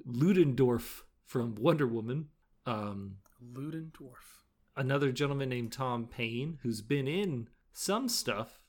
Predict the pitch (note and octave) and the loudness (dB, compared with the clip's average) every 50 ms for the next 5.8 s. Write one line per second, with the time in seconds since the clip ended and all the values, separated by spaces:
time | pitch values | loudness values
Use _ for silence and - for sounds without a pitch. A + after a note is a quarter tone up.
0 | _ _ _ - B2 B2 B2+ C3 C3 B2+ B2 B2+ A#2+ - A#2+ A2 A2+ A2 A2 - | _ _ _ 0 0 4 4 4 4 4 2 0 2 0 -2 -2 -2 -4 -4 -4
1 | - A#2 G#2+ - A2 G#2+ A2 - A#2+ A#2 A#2 G#2+ - - A#2 A#2 A2+ G#2+ A2+ A#2 | -4 -6 -6 -6 -10 -10 -8 -6 -4 -4 -4 -6 -6 -8 -10 -10 -10 -10 -10 -10
2 | A2+ A2+ G#2 - - A2+ A2+ G#2+ G#2 A2+ A2+ A2 G#2+ A2 - _ _ _ _ _ | -10 -12 -12 -10 -8 -8 -8 -8 -8 -8 -10 -10 -10 -12 -14 _ _ _ _ _
3 | _ - G#2+ G2+ - - B2+ A2 G#2 - A2+ A2+ A2 G#2+ A2+ - B2+ C3 C3 A#2+ | _ -14 -14 -14 -4 -2 -2 -2 -2 -2 -6 -6 -6 -6 -8 -4 -2 0 0 0
4 | A2 G#2+ G#2 G#2+ A2 A2 G#2 G#2+ G#2+ G#2+ G#2+ G#2 - - A#2 G#2 G2 - - C#3 | 0 -2 -4 -4 -4 -6 -6 -6 -6 -6 -6 -6 -2 -2 -2 -2 -4 -2 0 0
5 | C3 A#2 G#2 G2 G2 G#2+ G2+ G2 G2 G#2 G2 - - - - | 2 2 0 -4 -6 -8 -8 -8 -8 -8 -6 -6 -6 -6 -6